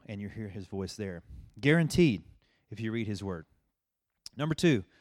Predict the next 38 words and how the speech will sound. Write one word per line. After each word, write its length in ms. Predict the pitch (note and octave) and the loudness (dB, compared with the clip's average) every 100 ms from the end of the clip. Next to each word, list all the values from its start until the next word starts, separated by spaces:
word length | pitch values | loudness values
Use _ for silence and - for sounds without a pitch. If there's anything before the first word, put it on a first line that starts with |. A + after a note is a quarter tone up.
| _ _ _ _ | _ _ _ _
uh, 200 | B2+ A#2+ | -2 -2
God 340 | C3 D3+ F3+ - | 2 2 2 0
speaks 400 | - E3 - - | 2 0 0 2
through 200 | D#3 D#3 | 4 6
other 240 | D3+ D3+ C#3+ | 2 2 2
believers, 640 | C#3 D3 D#3+ G2 - - A#2 | 2 4 4 2 -4 -12 -4
okay? 320 | C3+ C#3+ C#3 _ _ - | -2 -2 -4 _ _ -10
<clears throat> 280 | A3+ C#3+ B2 | -8 -8 -2
God 260 | F3+ G#3+ | -2 2
put 180 | G#3 - | 0 -2
special 340 | - E3 D3 | -2 -2 -2
people 300 | - D3 C3 | -2 -2 -2
in 80 | A#2+ | -4
the 60 | A#2 | -6
church 480 | - C3+ - - - _ _ - | -4 -4 -4 -14 -16 _ _ -10
to 120 | - | -4
teach 320 | - D#3+ - | 0 0 0
us, 260 | F2+ - - | -4 -6 -6
to 140 | C3 | -4
instruct 500 | A2+ - - E3 - | -4 -4 -4 -4 -4
us, 300 | G#2 F2 - - - _ _ | -10 -8 -12 -14 -20 _ _
to 80 | - | -6
call 300 | - C#3 D#3 | 0 2 2
us 120 | D3 | 2
out 220 | E3+ F3+ | 0 0
sometimes, 580 | - A2+ A#2 F#2 F2+ - - | -2 -4 -2 -6 -6 -10 -6
to, 120 | B2+ _ _ - | -6 _ _ -6
to 100 | B2 | -4
correct 420 | C3 C#3 D#3+ A2 | 2 2 2 -2
us, 160 | - | -8
to 100 | - | -10
train 300 | - D3 D#3+ | -4 0 2
us, 140 | G2 - | 0 -4
just 220 | D3 C#3 | -6 -2
like 120 | D3+ | -2
it 80 | A#2+ | -2
said 220 | C#3 | -4
in 80 | B2 | -4